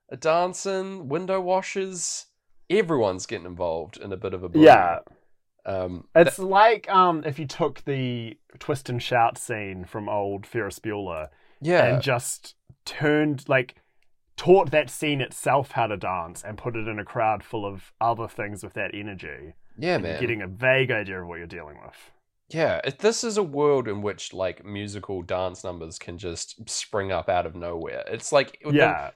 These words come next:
Speaker 1: the world in which every, like, Broadway musical takes place,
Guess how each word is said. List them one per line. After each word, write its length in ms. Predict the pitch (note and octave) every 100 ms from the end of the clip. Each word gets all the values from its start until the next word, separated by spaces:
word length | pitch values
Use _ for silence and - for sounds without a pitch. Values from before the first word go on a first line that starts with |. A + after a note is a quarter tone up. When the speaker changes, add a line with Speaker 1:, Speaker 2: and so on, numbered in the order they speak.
| -
Speaker 1:
the 60 | F3
world 340 | E3 G3 G3
in 140 | F3 D#3
which 260 | C#3 - -
every, 760 | B2+ B2 A#2 A2+ A2 G2+ F2+
like, 320 | G2 F#2+ F2+ G2+
Broadway 420 | G#2 G2 F#2+ F2+
musical 460 | F#2 F2+ F2+ -
takes 340 | E2+ - E2+ -
place, 600 | - F#2+ C#2+ D#2 -